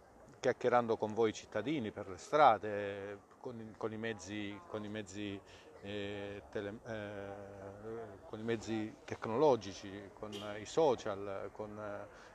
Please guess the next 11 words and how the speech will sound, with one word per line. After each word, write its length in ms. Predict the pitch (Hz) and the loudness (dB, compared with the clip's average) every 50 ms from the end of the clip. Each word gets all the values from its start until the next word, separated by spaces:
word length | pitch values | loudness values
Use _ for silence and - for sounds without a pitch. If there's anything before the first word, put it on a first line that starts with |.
| - | -6
internet, 580 | - 131 139 123 101 - 107 101 107 101 - - | -2 0 0 0 -2 -4 -6 -6 -4 -8 -6 -6
YouTube, 580 | 110 95 95 101 - 143 147 143 113 95 92 104 | -8 -8 -8 -4 -2 0 0 0 0 -2 -4 -4
eh, 380 | 107 101 101 101 98 101 98 98 | -4 -2 -2 -2 -4 -4 -6 -6
Instagram, 680 | 110 139 139 123 - - - 113 101 107 110 107 107 107 | -6 -6 -4 -4 -4 -4 -4 -4 -4 -4 -6 -6 -6 -8
eccetera. 440 | 101 - - 107 101 - - - - - - - - - | -8 -8 -8 -8 -8 -8 -10 -12 -12 -14 -16 -18 -14 -6
Quindi 220 | - 143 117 104 - - - - - - | -2 -2 -2 -2 -4 -8 -14 -16 -16 -8
cerchiamo 420 | - - 123 - - 151 151 143 127 | -4 -4 0 2 2 4 4 2 2
di, 440 | 110 127 123 123 110 113 113 117 110 | 0 0 -2 -2 -4 -4 -4 -4 -4
di 120 | 110 120 | -4 -4
capire 840 | 117 - 156 147 - 123 131 135 135 139 170 170 165 139 120 110 104 - | 0 2 2 2 0 -2 0 0 4 6 8 8 8 8 6 4 2 0
come 440 | - - 139 135 120 113 110 110 | 2 4 4 4 4 2 2 0